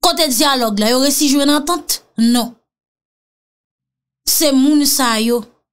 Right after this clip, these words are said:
ki boukliye sistèm, estabilite a, frèzesè. Yo pa vle peyi a stab, yo pa vle peyi a gen sekirite. Yo pa vle fini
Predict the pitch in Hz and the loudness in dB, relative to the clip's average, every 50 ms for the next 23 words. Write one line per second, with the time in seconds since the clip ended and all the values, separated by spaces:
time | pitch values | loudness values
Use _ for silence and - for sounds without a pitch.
0 | _ _ _ _ _ - 349 262 214 175 190 285 311 262 - - 320 294 285 269 | _ _ _ _ _ -6 -6 -6 -4 -4 -2 -2 -2 -2 -2 0 0 2 2 2
1 | 247 240 240 269 269 240 247 - _ _ _ _ _ - - - - 330 302 - | 2 2 2 0 0 0 -4 -6 _ _ _ _ _ -4 -2 -2 0 0 0 0
2 | - - - - - - 285 269 254 233 226 214 214 208 - - 294 277 - - | 0 -2 -2 -4 -2 -2 0 0 2 2 0 0 0 0 0 0 0 0 0 -2
3 | - 262 233 214 214 240 226 220 214 214 220 214 202 190 196 - 202 196 190 175 | -2 -2 -2 -2 -2 0 0 0 0 0 -2 -2 -2 -2 -4 -4 -4 -4 -4 -2
4 | 175 170 - - - - _ _ _ _ _ _ _ _ _ _ 427 523 571 587 | -2 -2 -2 -2 -4 -8 _ _ _ _ _ _ _ _ _ _ 0 2 2 2
5 | 554 480 370 311 403 480 523 508 508 494 466 370 294 247 233 214 - - - 202 | 2 2 2 0 0 0 0 0 0 2 2 2 0 0 0 -2 -2 -4 -4 -6
6 | 165 156 - - _ _ _ - 440 494 494 554 508 415 330 415 480 494 494 508 | -6 -8 -10 -16 _ _ _ 0 0 2 2 2 2 2 2 0 0 0 0 0
7 | 508 508 415 349 320 285 262 277 285 285 - - 269 247 254 247 240 220 220 214 | 0 2 2 2 0 2 2 2 2 2 0 0 -2 -2 0 -2 -2 -2 -2 -2
8 | 208 - - - - - _ _ _ _ _ _ _ - - 320 440 508 539 587 | -2 -4 -6 -8 -10 -18 _ _ _ _ _ _ _ -4 0 2 2 2 2 2
9 | 587 523 403 311 339 453 480 453 - - 427 427 480 | 0 0 0 0 0 -2 -2 -2 0 0 0 0 0